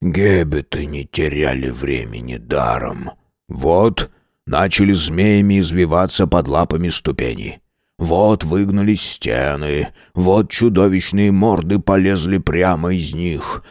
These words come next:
Дом вспухал от рвущейся в него со всех сторон нечисти. Геббеты не самые сильные бойцы, но они открывают проход остальным, и потому мы не имели права пропускать их внутрь.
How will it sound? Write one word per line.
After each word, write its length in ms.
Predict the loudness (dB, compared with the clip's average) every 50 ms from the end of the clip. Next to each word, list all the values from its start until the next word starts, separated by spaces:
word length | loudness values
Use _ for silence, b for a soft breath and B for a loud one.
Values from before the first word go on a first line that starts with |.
| B B B
Дом 640 | -6 -2 0 2 2 4 4 2 2 0 -4 -8 -8
вспухал 880 | -8 -8 -8 -8 -4 -2 0 0 0 0 0 2 2 2 2 2 2 0
от 180 | 0 0 0 0
рвущейся 920 | 0 0 0 0 0 2 2 2 2 0 -2 -2 -2 -2 -2 0 2 2 2
в 100 | 4 2
него 440 | 0 0 2 2 4 4 4 2
со 180 | 2 0 0 0
всех 340 | 0 0 2 2 2 2 0
сторон 440 | -2 0 2 4 4 4 2 2 2
нечисти. 840 | 0 0 0 0 -2 -2 -4 -4 -6 -6 -4 -4 -4 -4 -6 -8 b b b b b b b
Геббеты 800 | 2 4 4 6 6 6 4 4 4 4 2 2 4 2 2
не 140 | 4 2 0
самые 640 | -2 -2 -2 0 0 2 2 0 0 -2 -4 -6 -6
сильные 500 | -6 -4 -4 -4 -4 -4 -6 -8 -8 -6
бойцы, 640 | -6 -4 -4 -4 -6 -6 -6 -6 -6 -6 -8 -10 -12 b b b b b
но 160 | -4 -2 -2
они 200 | -2 0 0 -2
открывают 680 | -2 -2 -4 -4 -4 -4 -2 -2 -2 -2 -2 -4 -4 -6
проход 480 | -6 -4 -4 -4 -4 -2 -4 -4 -4
остальным, 720 | -4 -6 -6 -6 -6 -4 -6 -4 -4 -4 -4 -2 -4 -4 -8 -12 B B B B B B
и 80 | -2 0
потому 520 | 0 0 0 0 0 0 0 2 2 2
мы 200 | 2 2 2 2
не 240 | 2 2 2 2 2
имели 340 | 2 2 2 4 4 2 2
права 520 | 2 0 -2 0 0 0 0 2 0 0
пропускать 640 | 0 0 -2 -2 -2 -4 -4 -2 0 0 0 0 0
их 180 | -2 -2 -2 -2
внутрь. 760 | -2 0 0 0 0 0 0 0 0 0 0 0 0 -2 -4